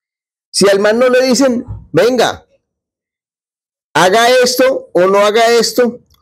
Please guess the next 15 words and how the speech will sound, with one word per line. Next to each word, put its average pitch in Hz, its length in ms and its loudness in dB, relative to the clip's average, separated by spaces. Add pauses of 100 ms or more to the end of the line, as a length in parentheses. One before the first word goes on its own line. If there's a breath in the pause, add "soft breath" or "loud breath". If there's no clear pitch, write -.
(140)
o 175 160 0
tome 220 380 0
esta 226 280 -2
plata 220 380 0
para 175 200 0
que 190 120 -2
haga 190 240 2
esto", 220 440 -2 (720)
él 131 160 -2
puede 196 220 2
decir 139 260 0
desde 123 240 -2
un 123 100 -2
principio, 120 460 -2
"No". 175 240 -4